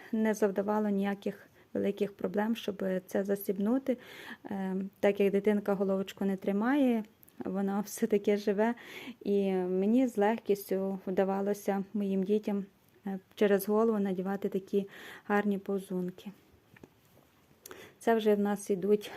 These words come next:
на довгий ру-, рукав. А ще не докупила, м, царапки, ще треба буде купити, шапочку. Тут ідуть ніжки закриті, такий комбінзончик, теж такі, м, застіжки, кліпси.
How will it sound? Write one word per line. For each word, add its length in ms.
на 160
довгий 560
ру-, 420
рукав. 440
А 180
ще 440
не 200
докупила, 720
м, 400
царапки, 720
ще 180
треба 220
буде 160
купити, 760
шапочку. 840
Тут 220
ідуть 340
ніжки 420
закриті, 800
такий 260
комбінзончик, 800
теж 240
такі, 360
м, 380
застіжки, 680
кліпси. 560